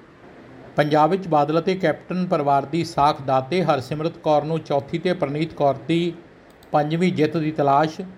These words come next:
ਪੰਜਾਬ ਵਿੱਚ ਬੀ ਜੇ ਪੀ ਨੂੰ ਝਟਕਾ, ਐਸ ਸੀ ਮੋਰਚਾ ਦੇ ਮੀਤ ਪ੍ਰਧਾਨ ਰੌਬਿਨ ਸਾਂਪਲਾ ਆਮ ਆਦਮੀ ਪਾਰਟੀ ਵਿੱਚ ਹੋਏ ਸ਼ਾਮਲ।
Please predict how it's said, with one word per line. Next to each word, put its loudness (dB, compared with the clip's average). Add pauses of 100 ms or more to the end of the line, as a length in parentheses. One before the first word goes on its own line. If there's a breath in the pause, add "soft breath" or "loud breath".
(920)
ਪੰਜਾਬ 4
ਵਿੱਚ 0
ਬੀ 0
ਜੇ 0
ਪੀ 0
ਨੂੰ -2
ਝਟਕਾ, 2
ਐਸ 0
ਸੀ -2
ਮੋਰਚਾ -2
ਦੇ 0
ਮੀਤ -6
ਪ੍ਰਧਾਨ 0
ਰੌਬਿਨ 2
ਸਾਂਪਲਾ 2
ਆਮ 0
ਆਦਮੀ -2
ਪਾਰਟੀ 0
ਵਿੱਚ -8
ਹੋਏ 0
ਸ਼ਾਮਲ। 0